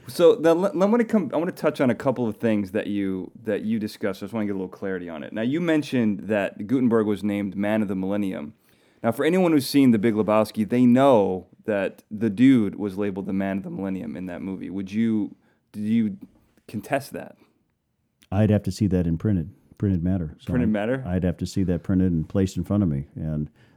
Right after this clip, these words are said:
Speaker 2: that would then illustrate why my answer is correct.
Speaker 1: You don't know the dude, sir.
Speaker 2: <laughs> Uh.
Speaker 1: Uh, so, oh, so when you're talking about the Gutenberg Bible, you mentioned the forty-eight lines. What is that? That is the actual amount of lines you can fit on the page?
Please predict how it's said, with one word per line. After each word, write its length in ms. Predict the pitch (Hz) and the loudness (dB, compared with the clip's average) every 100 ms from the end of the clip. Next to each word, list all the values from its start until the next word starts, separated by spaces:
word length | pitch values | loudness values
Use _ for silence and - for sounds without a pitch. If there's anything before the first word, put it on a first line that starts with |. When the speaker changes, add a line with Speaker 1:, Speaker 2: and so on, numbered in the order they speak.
| - | -2
Speaker 2:
that 160 | 98 | 0
would 120 | 87 85 | 2 2
then 180 | 101 | 4
illustrate 640 | 90 95 107 - 90 82 - | 4 2 2 0 -2 -2 -2
why 360 | 92 87 90 85 | -2 0 0 0
my 180 | 90 95 | 2 2
answer 360 | 87 85 85 78 | 2 0 -2 -6
is 80 | |
correct. 420 | - 87 82 - - - - - _ - _ _ | -6 -4 -4 -6 -16 -20 -20 -20 _ -20 _ _
Speaker 1:
You 120 | 113 107 | -6 -4
don't 180 | 101 | -2
know 140 | 101 98 | -2 -2
the 100 | 92 | -2
dude, 300 | 92 101 90 | 0 0 -2
sir. 320 | - 87 95 - | -8 -10 -10 -14
Speaker 2:
<laughs> 220 | - 104 - - | -6 -6 -6 -2
Uh. 20 | |
Speaker 1:
Uh, 560 | - - 120 110 - - | 4 4 4 0 -4 -8
so, 280 | 147 147 143 - _ _ | 0 0 0 -6 _ _
oh, 140 | 156 139 | 4 6
so 120 | 147 | 4
when 140 | 156 | 4
you're 80 | 190 | 4
talking 260 | 196 208 190 | 2 0 2
about 180 | 139 113 | 2 2
the 60 | |
Gutenberg 440 | 110 143 123 117 95 | 4 4 4 2 2
Bible, 260 | 104 101 | 2 2
you 120 | 104 107 | 2 2
mentioned 300 | 113 113 101 | 0 -2 -4
the 60 | |
forty-eight 520 | - 113 107 104 98 | -4 -4 -2 -2 -4
lines. 560 | 95 95 90 85 85 - _ _ _ - | -6 -10 -10 -12 -16 -20 _ _ _ -14
What 500 | 110 110 123 156 202 | -12 -6 2 4 4
is 140 | 160 | 2
that? 180 | 156 - | -2 -2
That 380 | 110 127 156 131 | -2 0 0 0
is 180 | 131 107 | -2 0
the 200 | 117 - | -2 0
actual 340 | 120 127 135 | -2 -2 -2
amount 280 | 113 107 98 | 0 0 0
of 300 | 98 95 - | -4 -6 -14
lines 400 | - 104 110 110 | -8 -2 0 -2
you 60 | 104 | -2
can 100 | 104 | -6
fit 260 | - 113 - | -4 -6 -4
on 160 | 104 | -4
the 80 | 95 | -6
page? 560 | - 113 131 196 - | -6 -6 -6 -8 -12